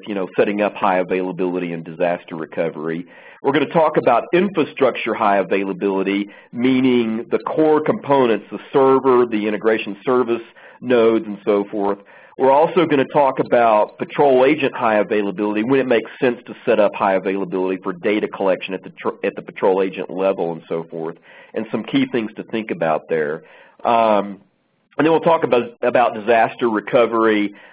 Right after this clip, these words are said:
um, and throughout the presentation, we'll be presenting, you know, general recommendations in these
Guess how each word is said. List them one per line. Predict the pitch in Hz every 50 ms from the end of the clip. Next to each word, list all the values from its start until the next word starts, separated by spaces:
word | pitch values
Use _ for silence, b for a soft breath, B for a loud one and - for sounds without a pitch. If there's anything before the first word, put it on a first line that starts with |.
| B B -
um, | 107 107 107 107 107
and | 113 117 131 123 -
throughout | 175 160 151 151 147 147 147
the | 147 131 -
presentation, | - 139 120 - 117 110 - 135 120 117 113 - - 113
we'll | 113 117 113 110
be | 110 113 113 110 107 104 107 -
presenting, | - 120 107 113 123 120 120 117 110 107 104 98 B B B B B
you | - 107
know, | 107 104 98
general | 131 139 135 135 127 117 113
recommendations | 110 - 113 - 113 104 104 98 95 107 104 107 - 110 104 - 101
in | 98
these | 98 95